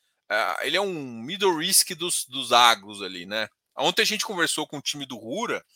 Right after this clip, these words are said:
e aí você consegue enxergar ali que a visão dos, dos caras, além de diversificação,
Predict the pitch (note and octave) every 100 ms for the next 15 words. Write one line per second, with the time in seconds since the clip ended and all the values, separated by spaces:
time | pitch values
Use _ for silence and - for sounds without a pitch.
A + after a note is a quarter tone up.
0 | - - - _ B2 B2 B2+ D3+ F#3+ F3
1 | C3 - - - C3+ D3+ - D#3 F3 -
2 | F#4 F#3 D#3 C#3+ A#2+ B2+ D#3+ D3 D3 A#2+
3 | B2+ F3 A3+ F3 - - - - G2+ A2
4 | F#2+ A2 C3 C#3 C3+ - - A2 - C3+